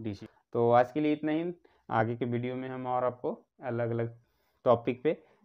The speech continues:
as हम, जैसा कि हमारा कोर्स में बताया गया, वो आपको बताते जाएंगे।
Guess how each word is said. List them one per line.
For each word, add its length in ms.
as 360
हम, 280
जैसा 260
कि 100
हमारा 300
कोर्स 320
में 120
बताया 340
गया, 280
वो 120
आपको 480
बताते 420
जाएंगे। 340